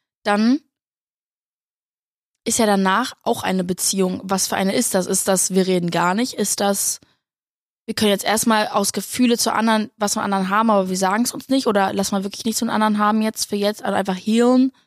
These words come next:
Das Ding ist, das kann man auch nicht entscheiden für die andere Person, aber dieses Thema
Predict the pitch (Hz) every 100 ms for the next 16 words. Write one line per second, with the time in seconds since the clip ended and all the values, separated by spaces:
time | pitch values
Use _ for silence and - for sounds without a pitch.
0 | _ _ _ _ _ _ _ _ _ -
1 | - 277 269 247 - 214 208 196 196 190
2 | 196 185 190 202 202 214 208 214 214 214
3 | 202 196 190 190 214 233 233 - 247 247
4 | 196 196